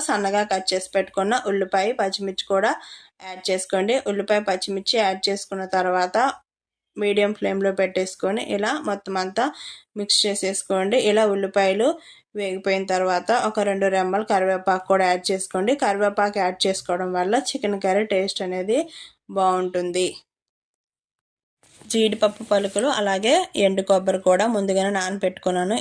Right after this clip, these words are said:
ఇలా గ్రైండ్ చేసుకొని పేస్ట్ చేసుకొని పక్కన పెట్టేసుకోండి. అలాగే అల్లం పేస్ట్ ఒక టూ టేబుల్ స్పూన్ యాడ్ చేసేసుకోండి. ఇలా అల్లం పేస్ట్ యాడ్ చేసుకున్న తర్వాత మొత్తం అంతా ఇలా మిక్స్ చేసుకొని పచ్చివాసన పోయే విధంగా వేపేసుకోండి. ఇలా వేగిపోయిన తర్వాత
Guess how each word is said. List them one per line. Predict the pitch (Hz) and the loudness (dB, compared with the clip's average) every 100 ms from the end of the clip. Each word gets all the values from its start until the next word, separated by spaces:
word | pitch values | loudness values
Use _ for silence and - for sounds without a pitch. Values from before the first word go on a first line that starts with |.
| 202 | 2
ఇలా | 208 220 | 2 0
గ్రైండ్ | 190 185 190 190 | 0 0 -2 -2
చేసుకొని | 185 - 214 226 | -2 -2 -2 0
పేస్ట్ | 190 190 185 | 0 0 -2
చేసుకొని | 185 202 214 | -2 -6 -4
పక్కన | 190 190 185 185 | -4 -6 -10 -10
పెట్టేసుకోండి. | 180 180 180 - 185 220 - - - - - - 196 | -6 -4 -4 -4 -4 -4 -6 -10 -20 -20 -20 -12 -8
అలాగే | 190 196 220 320 330 _ _ _ 208 | -8 -2 2 2 0 _ _ _ -6
అల్లం | 196 196 202 | -4 -2 2
పేస్ట్ | 190 - 233 240 | 2 2 0 0
ఒక | 226 190 | -2 -2
టూ | 190 190 | -2 4
టేబుల్ | 185 185 190 - | 4 4 -2 -4
స్పూన్ | - 185 202 277 - 196 | -4 -2 -2 -4 -4 0
యాడ్ | 185 185 | 0 0
చేసేసుకోండి. | 185 185 180 - 185 180 208 202 | -2 0 -4 -2 -2 0 2 2
ఇలా | 202 190 | 2 2
అల్లం | 185 185 190 | 2 2 2
పేస్ట్ | 196 196 196 | 2 4 2
యాడ్ | 180 180 | 0 0
చేసుకున్న | 190 185 - 185 180 | -2 -2 -6 -4 -2
తర్వాత | 180 180 196 254 302 - - - | 0 -2 0 -2 -2 -14 -18 -14
మొత్తం | 190 185 185 180 | -12 -4 0 0
అంతా | 185 185 | 0 0
ఇలా | 185 247 | 2 0
మిక్స్ | 202 - - | 0 2 2
చేసుకొని | 185 - 190 185 247 294 | 0 0 0 2 2 2
పచ్చివాసన | 247 190 185 190 190 - | 0 0 -2 -2 -6 -4
పోయే | 185 180 180 | -2 0 0
విధంగా | 180 185 196 220 | -2 -4 -6 -2
వేపేసుకోండి. | 190 180 185 - - 180 208 - | -2 -2 -2 -2 -4 -2 0 0
ఇలా | 196 208 190 | 2 2 2
వేగిపోయిన | 180 185 190 185 180 | -2 -2 -4 -4 -4
తర్వాత | 180 180 180 | -2 -2 -2